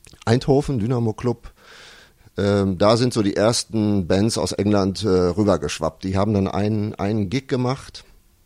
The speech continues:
äh, dort und dann war es irgendwie naheliegend, den nächsten Gig dann in Westdeutschland zu machen. Da waren wir natürlich im Ruhrgebiet, äh, sehr im Vorteil, weil für Fans in Süddeutschland,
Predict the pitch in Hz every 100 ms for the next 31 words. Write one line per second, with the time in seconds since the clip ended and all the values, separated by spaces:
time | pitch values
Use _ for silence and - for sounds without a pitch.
0 | - - 107 101 92 104 107 123 - 95
1 | 104 - - 95 95 104 110 - 98 98
2 | 110 127 98 101 120 120 92 95 101 110
3 | 113 - 113 117 - 113 113 117 107 -
4 | - 104 - 73 73 - 85 87 104 95
5 | 87 98 101 98 95 107 87 95 87 98
6 | 107 95 101 - - - - - - -
7 | - - 98 95 98 95 90 60 82 95
8 | 90 90 90 76 - 85 92 104 98 110
9 | 113 95 90 92 90 - 87 - 95 104
10 | - - - 92 90 85 95 107 98 92
11 | - 98 95 101 -